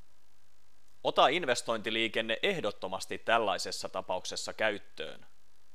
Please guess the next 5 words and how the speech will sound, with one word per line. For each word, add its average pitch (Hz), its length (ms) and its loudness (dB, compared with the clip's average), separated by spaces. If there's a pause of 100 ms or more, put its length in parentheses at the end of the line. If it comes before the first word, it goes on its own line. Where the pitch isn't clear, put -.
(840)
Tulet 135 320 8
näin 135 220 4
saamaan 120 440 6
hyödyllistä 123 560 4
tietoa 107 640 2